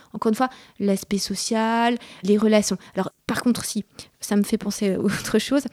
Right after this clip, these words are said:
il y a un fonds qui est un fonds privé auquel j'ai pu avoir accès par la diligence de la famille, qui est celle du docteur Bourdier, avec des échanges qui expliquent, euh, justement que ce docteur Claude Bourdier, euh, réussit bien à Paris et grâce à cela, il peut prendre en charge sa famille.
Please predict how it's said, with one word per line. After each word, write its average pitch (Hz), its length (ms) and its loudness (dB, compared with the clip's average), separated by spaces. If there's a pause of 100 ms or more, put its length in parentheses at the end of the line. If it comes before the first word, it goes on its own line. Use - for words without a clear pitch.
il 226 120 0
y 240 80 2
a 214 120 0
un 240 140 4
fonds 269 280 -4
qui - 140 -8
est - 80 -4
un 202 60 0
fonds 214 180 0
privé 233 460 0 (320)
auquel 208 240 2
j'ai 208 100 2
pu - 160 0
avoir 214 180 2
accès 202 300 0
par 190 220 -2
la 185 100 0
diligence 202 400 -2
de - 80 0
la 196 100 4
famille, 233 300 2 (320)
qui - 180 0
est 214 80 8
celle 233 240 4 (360)
du 202 120 0
docteur 202 320 0
Bourdier, 196 380 2 (240)
avec 196 240 4
des 202 220 4
échanges 226 400 0
qui - 180 -2
expliquent, 262 380 -2
euh, 165 180 0
justement 240 380 0
que 202 160 -4
ce 220 160 -2
docteur 202 420 2
Claude 208 220 4
Bourdier, 202 400 2
euh, 180 40 2
réussit 196 400 -2
bien 220 200 4
à 196 80 2
Paris 202 400 0
et 208 80 4
grâce - 260 0
à 208 60 0
cela, 220 300 0
il 214 120 -2
peut 208 140 0
prendre 208 280 0
en 202 40 0
charge 240 200 -4
sa 233 140 2
famille. 196 380 2